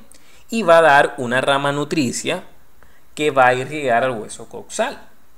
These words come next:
Rama nutricia para el coxal. Recuerden que el coxal es un hueso muy grande, por eso es que todas estas arterias,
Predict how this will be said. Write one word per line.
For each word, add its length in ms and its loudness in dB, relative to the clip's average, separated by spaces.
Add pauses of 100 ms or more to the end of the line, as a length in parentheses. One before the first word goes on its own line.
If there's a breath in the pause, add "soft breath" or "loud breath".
(340)
Rama 240 -2
nutricia 400 -8
para 160 -4
el 80 -10
coxal. 320 -8
Recuerden 260 -6
que 60 -2
el 80 -6
coxal 340 -4
es 80 -8
un 80 -10
hueso 260 -6
muy 180 -6
grande, 300 0
por 140 -6
eso 140 -8
es 60 -16
que 200 -6
todas 400 -4
estas 180 -6
arterias, 500 -4